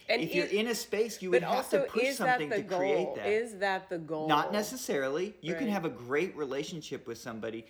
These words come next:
Speaker 2: You can be super connected to them. It would, it doesn't have to be the goal. It's, I think you're probably working with the time frame there,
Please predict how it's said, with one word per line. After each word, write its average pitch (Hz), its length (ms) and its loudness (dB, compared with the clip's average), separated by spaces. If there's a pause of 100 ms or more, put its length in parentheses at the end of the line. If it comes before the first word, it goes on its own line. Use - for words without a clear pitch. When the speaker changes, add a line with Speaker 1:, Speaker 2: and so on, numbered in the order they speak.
(140)
Speaker 2:
You 160 140 -8
can 175 120 -4
be 151 120 -2
super 160 640 -2
connected 135 540 -8
to 131 100 -12
them. 113 200 -6 (320)
It 185 100 4
would, 185 260 4 (480)
it 165 240 -4
doesn't 196 200 0
have 214 120 -4
to 180 80 -8
be 170 80 0
the 156 80 0
goal. 151 220 2
It's, 151 260 -4
I 156 80 -2
think 160 180 -6
you're 160 80 -4
probably 151 240 -2
working 127 320 -8
with 120 160 -8
the 120 60 -8
time 117 320 -8
frame 71 320 -16
there, - 240 -18